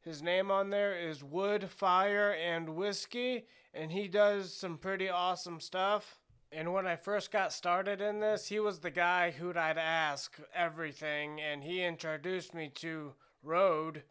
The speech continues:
And between him and YouTube, they pretty much walked me through the setup. So without them, we would not have the Chewing the Fat podcast that you all know and love today. That has been published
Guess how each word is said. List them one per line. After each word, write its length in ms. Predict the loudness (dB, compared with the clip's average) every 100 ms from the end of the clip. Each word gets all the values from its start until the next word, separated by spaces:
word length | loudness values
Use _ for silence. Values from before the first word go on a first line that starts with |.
| _ _
And 360 | -2 0 0 -2
between 500 | -4 -4 -4 -4 -2
him 240 | 0 0
and 180 | 0 0
YouTube, 680 | 0 0 0 -2 -2 -2 -4 -12 -14 -20 _ -10
they 220 | -4 -2
pretty 300 | -2 -4 -2
much 340 | -2 0 -2 -2
walked 380 | 2 2 2 -4
me 160 | -8
through 340 | -6 -6 -6 -8
the 120 | -10
setup. 520 | -4 -4 -4 -8 _ -20 -20 -18 -8
So 160 | -6
without 460 | -4 0 4 4 4
them, 460 | 4 4 2 -2 -8
we 260 | -6 -2 0
would 220 | 0 0
not 320 | 0 0 0
have 600 | -2 0 2 2 0 -4
the 80 | -14
Chewing 480 | -8 -4 -2 -2 -2
the 80 | -4
Fat 420 | -2 0 0 -2
podcast 680 | 2 2 2 0 0 0 -2
that 160 | -6
you 200 | -4 -2
all 460 | 0 0 2 0 -2
know 500 | -4 -2 0 0 0 -6
and 200 | -8 -8
love 420 | 0 2 2 0
today. 720 | -10 -6 0 2 2 0 -4 -10 -20 -20 _ -6
That 460 | 2 4 4 0
has 540 | -4 -4 -2 -2 -4 -6
been 760 | -4 -2 0 0 -2 -6 -10 -4
published 880 | 0 0 -2 -6 -6 -10 -14 -20